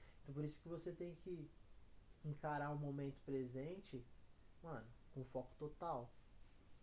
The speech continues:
Foco total. Você tem que, tipo, encarar o que você tem que encarar agora.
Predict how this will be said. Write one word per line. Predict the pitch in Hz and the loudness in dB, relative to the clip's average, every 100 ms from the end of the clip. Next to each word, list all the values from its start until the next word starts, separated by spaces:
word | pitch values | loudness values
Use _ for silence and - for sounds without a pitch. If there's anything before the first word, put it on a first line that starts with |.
| - - - | -12 -14 -6
Foco | - 139 - | 4 4 4
total. | 156 156 165 143 | 2 8 8 8
Você | 147 | 6
tem | - 156 | 4 4
que, | 151 | 2
tipo, | 151 156 170 | -2 4 6
encarar | 151 160 147 147 147 | 6 6 6 8 8
o | 185 | 8
que | 185 | 6
você | 196 202 | 2 4
tem | 202 202 | 0 0
que | |
encarar | 214 202 190 | 2 2 4
agora. | 220 247 202 151 120 | 4 6 6 6 4